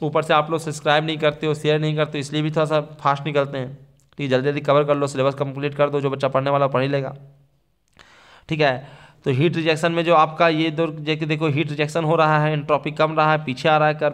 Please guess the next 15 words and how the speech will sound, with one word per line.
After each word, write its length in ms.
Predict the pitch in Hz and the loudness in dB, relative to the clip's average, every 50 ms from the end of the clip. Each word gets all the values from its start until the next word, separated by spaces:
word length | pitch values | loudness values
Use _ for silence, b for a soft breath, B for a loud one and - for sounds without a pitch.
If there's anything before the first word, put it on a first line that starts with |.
| 147 | -4
पीछे 220 | - 151 147 - 156 | -8 -8 -2 0 2
आ 60 | 151 | 2
रहा 100 | 151 151 | 4 2
है, 60 | 151 | 2
तो 80 | 151 151 | 0 -4
ये 60 | 143 | -8
कांस्टेंट 400 | 143 - 139 135 131 135 156 156 | -4 0 0 0 0 0 -4 0
वॉल्यूम 260 | 143 147 147 151 156 151 | 2 2 2 2 2 0
वाला 160 | 151 147 139 | 0 0 0
ये 220 | 135 139 156 160 | 0 0 0 0
है 100 | 156 156 | 2 2
और 80 | 151 147 | 2 2
कांस्टेंट 340 | 151 143 135 131 139 143 139 | 2 0 -2 -2 -2 -6 -6
प्रेशर 220 | 147 139 135 147 | -6 -6 -6 -6
वाला 320 | 139 143 147 156 170 180 | -2 -2 0 2 2 0